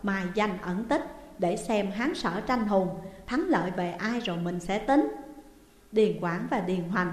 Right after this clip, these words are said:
cũng cho vậy là phải. Vua tôi mới sắp xếp xong đêm ấy, mở cửa thành phía đông kéo ra. Chẳng ngờ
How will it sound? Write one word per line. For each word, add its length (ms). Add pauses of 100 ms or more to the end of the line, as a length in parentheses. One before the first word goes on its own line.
cũng 200
cho 240
vậy 240
là 220
phải. 300 (520)
Vua 280
tôi 140 (120)
mới 120
sắp 240
xếp 320 (100)
xong 220
đêm 260
ấy, 260 (360)
mở 360
cửa 140
thành 340
phía 160
đông 200 (100)
kéo 180
ra. 400 (540)
Chẳng 280
ngờ 280